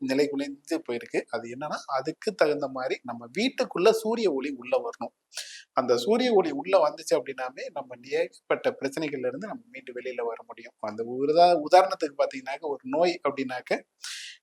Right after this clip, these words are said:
நம்மளுடைய ரத்த சோகை அதீதமா வருது. அதே மாதிரி பாத்தீங்கன்னாக்க சுகர் பிரச்சனை, அதே மாதிரி தைராய்டு பிரச்சனை, கேன்சர் பிரச்சனை,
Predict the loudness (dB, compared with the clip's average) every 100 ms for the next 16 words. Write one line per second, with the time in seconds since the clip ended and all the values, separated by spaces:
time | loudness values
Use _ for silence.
0 | 0 2 4 8 8 8 4 2 -2 -2
1 | 0 0 2 -2 -4 _ _ _ _ _
2 | _ _ _ _ -12 0 2 4 4 6
3 | 6 6 2 -4 _ _ 2 4 4 2
4 | 0 -4 -4 -10 -4 -2 -2 -2 -2 -2
5 | -4 -6 -6 -8 _ -10 -6 -4 -6 -8
6 | -4 2 6 6 6 -8 -12 -8 -8 -8
7 | -8 -4 -4 -6 -8 -10 -8 -10